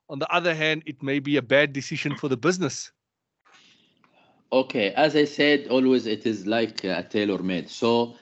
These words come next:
Speaker 2: it differ if one of the members will manage the, the business, uh, uh, and if no, the, uh, the managing director will be foreigner,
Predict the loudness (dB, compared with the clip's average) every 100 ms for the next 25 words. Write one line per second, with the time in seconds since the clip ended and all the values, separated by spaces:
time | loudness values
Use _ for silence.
0 | _ -4 -2 2 2 4 2 2 -2 -2
1 | -4 0 0 0 -6 -8 -12 -10 -8 -4
2 | -4 -2 -4 -4 -6 -4 -2 -2 -4 -4
3 | -4 -4 -2 -4 -4 -2 -2 0 -2 -2
4 | -8 -18 _ _ _ _ -10 -4 -2 -2
5 | -4 -4 -4 -4 -4 -6 -8 -10 _ -14
6 | -10 -8 -8 -10 -12 -2 2 2 2 -4
7 | -12 -2 -2 -2 -20 _ -4 2 2 2
8 | -4 _ _ -10 -4 -2 -4 -6 -6 -8
9 | -6 -8 -4 -2 2 2 2 -2 0 0
10 | 0 -2 -2 0 2 0 0 0 0 0
11 | 0 2 0 -2